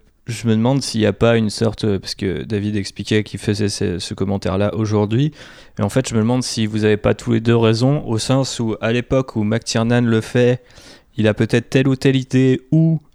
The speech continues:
il a pas forcément conscience de ce qu'il filme, parce que, quelque part, euh, il y a déjà une norme des actionneurs et du héros masculin, et cetera, et de ses attributs, mais que ces dernières années, il a développé tout un discours, en même temps que la critique a, euh, parfois analysé effectivement le film comme le, vient de l'analyser David,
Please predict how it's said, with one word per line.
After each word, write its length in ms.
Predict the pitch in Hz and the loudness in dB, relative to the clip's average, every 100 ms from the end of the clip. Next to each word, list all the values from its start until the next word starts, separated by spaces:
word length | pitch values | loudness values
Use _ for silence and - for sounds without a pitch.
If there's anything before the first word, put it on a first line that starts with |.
| - | -2
il 140 | 120 | 2
a 60 | 113 | 2
pas 120 | 143 | 2
forcément 400 | 165 151 147 143 | 2 2 0 0
conscience 400 | 143 139 - 135 | 0 -2 0 0
de 100 | 123 | -2
ce 80 | - | -2
qu'il 140 | 131 | -2
filme, 320 | - 139 135 | 0 -2 0
parce 220 | 113 104 - | 0 0 0
que, 480 | 113 110 110 107 101 | 0 2 4 2 2
quelque 280 | 101 - | 0 0
part, 440 | 107 120 123 120 107 | 0 2 2 2 2
euh, 260 | 101 95 98 - - - - | 0 -2 -4 -12 -20 -20 -6
il 40 | 101 | 0
y 40 | |
a 20 | |
déjà 220 | 101 107 | 2 4
une 160 | 107 101 | 2 2
norme 280 | 107 117 117 | 2 2 2
des 140 | 101 | 2
actionneurs 680 | 101 - 110 107 110 113 110 | 0 0 0 2 2 2 2
et 80 | 104 | -2
du 180 | 98 101 | -2 -4
héros 200 | 101 98 | -2 -2
masculin, 640 | 95 - - 104 107 107 | -2 -4 -4 -2 0 -2
et 40 | |
cetera, 600 | 104 104 101 101 104 107 | -4 -6 -2 0 0 0
et 40 | 98 | -2
de 100 | 90 | -4
ses 220 | - 95 | -6 -4
attributs, 460 | 98 - 107 135 170 - - - - - | -4 -4 -2 -2 -4 -12 -20 -20 -20 -12
mais 280 | 107 117 147 | -2 0 0
que 320 | - 127 147 | 2 2 2
ces 240 | 160 - 117 | 0 0 2
dernières 500 | 117 120 123 117 113 | 2 2 0 0 0
années, 480 | 110 110 131 160 - _ _ _ - | 2 2 2 0 -4 _ _ _ -4
il 140 | 117 | 0
a 80 | 127 | 2
développé 480 | 131 120 113 135 139 | 2 0 -2 -2 -4
tout 180 | - | -2
un 80 | 117 | -2
discours, 720 | 110 117 - - 131 147 165 | 0 -2 -4 -4 -2 0 0
en 100 | 120 | 0
même 220 | 113 113 | 0 0
temps 260 | 113 139 147 | 0 0 0
que 80 | - | 0
la 60 | 113 | -2
critique 580 | - 113 - 139 143 110 | 0 -4 0 0 0 2
a, 420 | 107 120 127 131 | 4 4 4 4
euh, 120 | 113 | 2
parfois 680 | - 110 - 113 120 117 107 | 0 -2 2 2 4 4 2
analysé 500 | 104 104 104 107 117 | 2 0 0 0 -2
effectivement 720 | 113 107 - 110 107 113 110 | -4 -8 -8 -6 -2 0 0
le 120 | 104 | -2
film 240 | 101 110 113 | -4 -4 -4
comme 180 | - 101 | -2 -2
le, 200 | 104 101 | -2 -2
vient 180 | 107 107 | -2 -2
de 60 | |
l'analyser 540 | 107 107 107 104 104 107 | -2 -2 -2 -2 -4 -2
David, 420 | 104 117 160 | -2 -2 -2